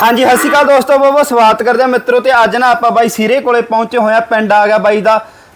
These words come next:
ਫਤਿਹਗੜ੍ਹ ਛੰਨਾ ਤੇ ਨੇੜੇ ਬਰਨਾਲਾ। ਅੱਜ ਬਾਈ ਕੋਲੇ ਨਾ ਆਪਾਂ ਤੁਹਾਨੂੰ ਜਿਹੜੀਆਂ ਮੱਝਾਂ ਗਾਵਾਂ ਦਿਖਾਉਣੀਆਂ ਮਿੱਤਰੋ, ਤੇ ਨਾਲ ਕੱਟੀਆਂ, ਜਿਵੇਂ ਆਹ ਆ ਗਈ ਇੱਕ ਕੱਟੀ ਬਾਈ ਨੇ, ਇਹ ਕੱਟੀ ਵੀ ਦੇਣੀ ਹੈ।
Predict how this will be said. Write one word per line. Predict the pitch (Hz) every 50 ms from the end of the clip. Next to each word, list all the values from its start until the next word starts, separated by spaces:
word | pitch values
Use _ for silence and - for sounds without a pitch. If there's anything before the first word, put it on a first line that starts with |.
| _ _ - 202
ਫਤਿਹਗੜ੍ਹ | 233 254 247 254 254 269 277 254
ਛੰਨਾ | - 240 233 233 247 247 254 247 - - -
ਤੇ | - 254
ਨੇੜੇ | 285 269 254 233 226 226 214 240 254 180 160 190
ਬਰਨਾਲਾ। | 180 202 196 196 180 165 147 139 113 - - - - - _ - 214 220
ਅੱਜ | 220 190
ਬਾਈ | 240 214 233 233 226
ਕੋਲੇ | 214 226 233 233
ਨਾ | 247 262
ਆਪਾਂ | 233 220 220 220 220 214 180
ਤੁਹਾਨੂੰ | 160 185 185 185 190 202 202
ਜਿਹੜੀਆਂ | 190 190 185 196 214 214 220 220 - - - - - _ - 147
ਮੱਝਾਂ | 170 185 190 170 262 269 262
ਗਾਵਾਂ | 240 226 214 214 208 208
ਦਿਖਾਉਣੀਆਂ | 190 196 160 175 170 165 170 185 190
ਮਿੱਤਰੋ, | 190 180 - - 196 196 196 190 - - _ _ _
ਤੇ | - 254 277
ਨਾਲ | 262 240 226 220 226 226 240
ਕੱਟੀਆਂ, | 233 - 220 202 - 202 185 190 180
ਜਿਵੇਂ | 165 170 208 220 226
ਆਹ | 220 226 247 254 247
ਆ | 240
ਗਈ | 214 220 220
ਇੱਕ | 214 - 226
ਕੱਟੀ | - 226 202 - 220 208
ਬਾਈ | 185 202 202 202
ਨੇ, | 208 214 208
ਇਹ | 226 254
ਕੱਟੀ | - 226 - - 226
ਵੀ | 233 254
ਦੇਣੀ | 220 220 233 233 233 233 233
ਹੈ। | 240